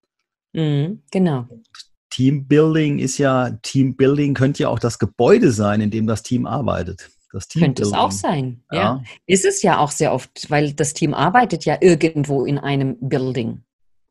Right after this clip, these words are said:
Speaker 2: Richtig.
Speaker 1: Mhm.
Speaker 2: Genau so ist es.
Speaker 1: Mhm.
Speaker 2: Vielleicht können wir so eine kleine Agenda auf den Plan bringen. Warum soll ich ein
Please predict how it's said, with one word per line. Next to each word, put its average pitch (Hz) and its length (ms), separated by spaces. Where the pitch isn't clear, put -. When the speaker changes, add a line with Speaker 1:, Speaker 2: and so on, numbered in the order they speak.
Speaker 2:
Richtig. 104 500
Speaker 1:
Mhm. 139 320
Speaker 2:
Genau 107 240
so 127 100
ist 147 180
es. 98 340
Speaker 1:
Mhm. 143 160
Speaker 2:
Vielleicht 135 320
können 180 140
wir 185 60
so 160 180
eine 147 140
kleine 127 600
Agenda 175 480
auf 151 160
den 139 220
Plan 131 320
bringen. 139 380
Warum 151 480
soll 151 260
ich 156 240
ein 117 420